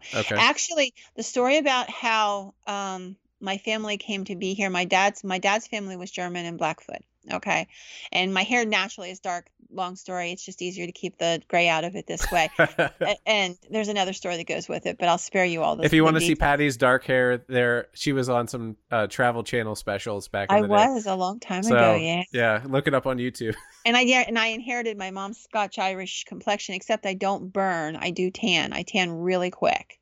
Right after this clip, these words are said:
Speaker 1: Oh, okay.
Speaker 2: So I got, like, the best of both worlds. My, my dad's beautiful dark eyes and all of that stuff.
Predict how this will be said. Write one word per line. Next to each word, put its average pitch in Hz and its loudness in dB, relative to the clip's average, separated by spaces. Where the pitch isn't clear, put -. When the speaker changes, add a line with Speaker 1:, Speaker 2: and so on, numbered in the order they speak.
Speaker 1:
Oh, 135 2
okay. 110 -4
Speaker 2:
So 226 4
I 196 6
got, 214 4
like, 190 -4
the 190 -12
best 185 -2
of 190 -10
both 185 -4
worlds. 160 0
My, 180 -4
my 175 -2
dad's 175 2
beautiful 175 -8
dark 165 -2
eyes 165 0
and 165 -8
all 165 -6
of 165 -6
that 165 -2
stuff. - -4